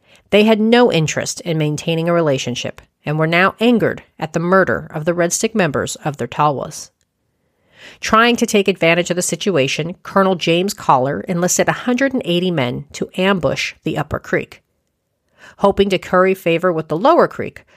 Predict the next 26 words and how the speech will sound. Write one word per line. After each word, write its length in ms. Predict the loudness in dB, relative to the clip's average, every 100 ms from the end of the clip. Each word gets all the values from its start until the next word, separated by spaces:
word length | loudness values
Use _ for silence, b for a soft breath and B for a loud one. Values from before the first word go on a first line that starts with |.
| b b b
Collar 380 | 0 2 4 2
and 180 | -2 -4
his 200 | -6 -2
men 420 | -2 -2 -8 -18 -12
attacked 540 | -10 -2 0 -2 -4
in 260 | -4 -2 2
what 200 | 0 0
is 180 | -2
known 320 | 0 2 0 -2
as 180 | -6 -4
the 120 | -6
Battle 420 | 2 2 2 0
of 160 | -4 -2
Burnt 280 | 0 0 -2
Corn. 420 | 0 2 0 -6 _ _ _ _ _ _ B B B 0
Ambushing 540 | 2 4 2 2 0
the 100 | 2
Red 200 | 2 2
Sticks 360 | 0 -2 -2 -4
as 140 | -2
they 100 | 0
were 120 | 0
attempting 420 | -2 -2 -4 -4 -6
to 100 | 0
buy 260 | 2 2
munitions, 640 | 2 -2 -2 -4 -6 -8